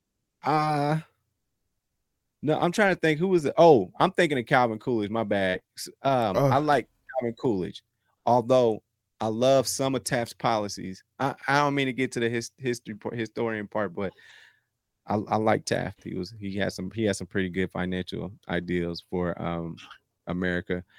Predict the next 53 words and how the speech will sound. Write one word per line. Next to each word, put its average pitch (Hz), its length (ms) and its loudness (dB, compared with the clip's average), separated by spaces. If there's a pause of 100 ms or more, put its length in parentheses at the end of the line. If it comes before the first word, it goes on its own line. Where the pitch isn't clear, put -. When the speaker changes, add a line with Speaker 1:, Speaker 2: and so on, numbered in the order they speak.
(180)
Speaker 1:
But, 127 180 6
um, 131 260 4
Calvin 180 340 8
Coolidge, 139 360 2
he 151 80 2
was 135 180 2
sickly 131 360 0
and 127 100 -4
stuff, 127 260 0
so 117 100 2
I 120 40 6
think 127 220 -2
he 120 80 -2
would 107 100 0
be 95 80 -2
the 90 100 -2
one 90 180 -2
that 87 100 -4
would, 85 240 -4
that 87 160 -2
would 85 100 -2
lose. 87 320 -2
He 110 80 -2
was 110 160 -2
sickly 104 400 0
and 90 80 -2
super 95 320 -4
duper 90 280 -4
skinny. 101 420 -6 (1120)
Speaker 2:
Yeah, 131 260 -4
so 117 260 -2
we 143 120 0
got, 151 240 4 (440)
man, 120 320 2
I 131 100 8
don't 147 220 8
know 156 200 8
though, 139 180 8
man. 135 180 6
You 170 80 6
th-, 139 200 -2
so 160 80 2
you 170 140 0
think, 170 360 4
you - 100 2
think, 143 300 4
you 143 60 4
think 139 300 4
Thomas 143 280 4
Jefferson 135 360 4
got 123 180 2
them 123 120 0
hand? 139 380 0